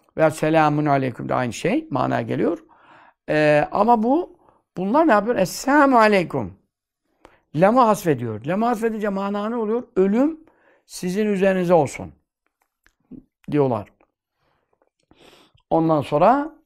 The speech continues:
e, bir kere yine böyle bir yaptılar. Ayşe annemiz anladı. Farkına vardı. Yani radıyallahu teala anha, o, o da onlara "Belisselamu aleyküm. Esas ölüm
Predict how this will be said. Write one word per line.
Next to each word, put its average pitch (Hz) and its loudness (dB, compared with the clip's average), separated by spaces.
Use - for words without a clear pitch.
e, 139 -2
bir 147 -6
kere 190 0
yine 196 2
böyle 196 0
bir 196 -2
yaptılar. 226 2
Ayşe 196 4
annemiz 190 -2
anladı. 170 4
Farkına 170 2
vardı. 170 0
Yani 139 -2
radıyallahu 147 0
teala 143 2
anha, 185 0
o, 160 2
o 180 0
da 226 2
onlara 190 4
"Belisselamu 202 2
aleyküm. 151 2
Esas 156 0
ölüm 185 -2